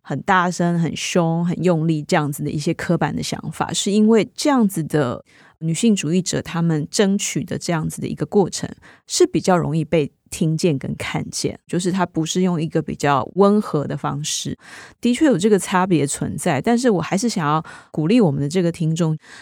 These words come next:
就照你自己的步伐吧，因为有一天也许当你的力量长出来之后，你在面对某一些事情的时候，你就知道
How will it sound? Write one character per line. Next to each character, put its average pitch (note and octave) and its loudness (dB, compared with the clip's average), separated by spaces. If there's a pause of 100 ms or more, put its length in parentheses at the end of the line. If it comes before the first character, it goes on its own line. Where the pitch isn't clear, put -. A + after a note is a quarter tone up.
(160)
就 D#4+ 2
照 C4+ 6
你 D#3+ 2
自 - 0
己 G#3 6
的 E3+ 2
步 G#3+ 2
伐 - -6
吧， - -6
因 A#3 6
为 B3+ 6
有 F#3 4
一 B3 4
天 A#3 4
也 F#3 4
许 D#3+ -2
当 G#3 4
你 F3 2
的 D#3+ 0
力 F#3 4
量 F#3 4
长 D#3 -4
出 F#3+ 0
来 D#3+ -2
之 D#3 -4
后， - -4
你 F3 -4
在 A3+ 4
面 A#3 6
对 G#3 6
某 F3+ -2
一 A3 0
些 A3+ 4
事 A3+ 0
情 E3 -2
的 D#3+ -2
时 - -6
候， D3+ -2
你 D#3+ -6
就 G#3+ 0
知 G3 -2
道 F#3 4